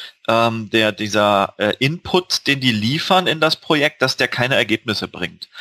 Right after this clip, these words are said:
Weil das Wasserfallprojekt eben erst nach x Monaten oder Jahren online geht und dann ist immer noch zweifelhaft, was dabei rauskommt.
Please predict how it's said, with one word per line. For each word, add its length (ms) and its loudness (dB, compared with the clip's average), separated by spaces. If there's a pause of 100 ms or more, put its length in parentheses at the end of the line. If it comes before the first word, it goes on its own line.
(240)
Weil 140 4
das 140 2
Wasserfallprojekt 920 0
eben 240 -2
erst 380 0
nach 260 2
x 240 -4
Monaten 380 -4
oder 180 2
Jahren 320 2
online 380 0
geht 220 -2
und 120 -6
dann 140 2
ist 120 -4
immer 220 0
noch 160 0
zweifelhaft, 720 0
was 180 -2
dabei 220 0
rauskommt. 680 2